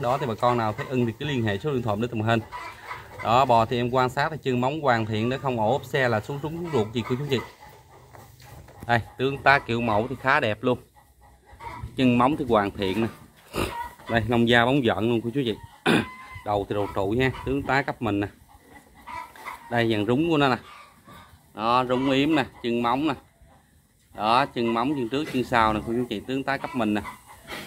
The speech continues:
Đó, giá là mười hai triệu. Đó, nói chung thì nó là dòng F một, dòng để làm giống sinh sản cô chú chị. Đó, từ tướng tá cấp mình, dáng dốc nè.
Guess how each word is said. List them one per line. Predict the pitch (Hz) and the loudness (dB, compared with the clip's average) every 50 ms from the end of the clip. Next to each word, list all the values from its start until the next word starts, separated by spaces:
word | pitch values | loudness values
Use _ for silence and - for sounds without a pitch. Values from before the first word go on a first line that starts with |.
| - - - - - - _ - | -16 -20 -20 -20 -20 -20 _ -10
Đó, | - 104 107 113 | -6 -2 -2 0
giá | 123 123 123 123 139 | 0 2 4 4 4
là | 147 135 117 | 4 2 2
mười | 107 110 110 107 110 | 0 0 0 0 0
hai | 113 123 123 120 113 - | 0 0 0 0 0 -2
triệu. | - 104 104 107 110 - - - - - - - _ _ _ - _ - - - - - - - - | -2 -2 0 -2 -2 -4 -10 -16 -20 -20 -20 -20 _ _ _ -20 _ -20 -20 -20 -18 -16 -14 -12 -8
Đó, | 104 107 113 127 | -4 -2 0 0
nói | 135 135 | -2 -2
chung | 123 127 117 110 | -2 0 2 2
thì | 110 104 | 2 2
nó | 107 113 131 | 2 2 2
là | 147 139 | 2 0
dòng | 110 107 104 | 0 -2 -4
F | 117 117 120 | -4 -4 -4
một, | 110 101 101 98 - | -2 -2 -2 -4 -4
dòng | 113 104 98 101 | -6 -4 -2 -2
để | 98 101 113 | -2 -2 -2
làm | 127 127 110 101 | -2 -2 -2 -2
giống | 110 123 151 | -2 -2 -2
sinh | 151 135 120 | -2 -4 -4
sản | - - 98 95 110 135 147 | -4 -4 -4 -4 -4 -4 -6
cô | 147 117 | -6 -8
chú | 131 131 - | -8 -8 -8
chị. | 113 - - - - - - - - - - - - _ _ _ _ - | -8 -10 -10 -14 -20 -20 -20 -20 -20 -20 -20 -20 -20 _ _ _ _ -8
Đó, | 101 113 120 | -6 -6 -2
từ | 120 110 101 101 | -2 -2 -2 -2
tướng | 95 - 117 123 135 135 | -2 -2 -2 -2 -2 -2
tá | - 123 120 123 131 - | 0 0 2 2 0 0
cấp | 135 127 - - | -2 -4 -2 -2
mình, | 120 110 107 101 90 - - - - - - | 0 0 0 0 -2 -6 -12 -20 -20 -14 -6
dáng | - 123 123 127 143 135 | -2 0 2 2 2 4
dốc | 139 139 135 - | 4 4 2 2
nè. | - | -2